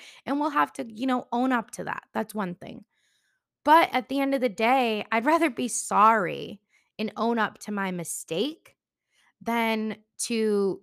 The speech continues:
just avoid and ignore the red flags and continue to go down the wrong path,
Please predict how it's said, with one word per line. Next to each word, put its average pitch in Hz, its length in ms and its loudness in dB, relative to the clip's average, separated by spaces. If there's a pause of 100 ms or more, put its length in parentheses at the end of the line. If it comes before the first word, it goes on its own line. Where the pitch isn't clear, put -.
just - 440 -4 (1080)
avoid 202 800 2
and 185 120 -4
ignore 185 580 0
the 170 120 -4
red 175 240 -4
flags 165 720 2
and 180 100 -8
continue 196 480 -4 (320)
to 226 80 -2
go 196 180 -2
down 185 260 0
the 180 100 -6
wrong 170 360 -4
path, - 540 -4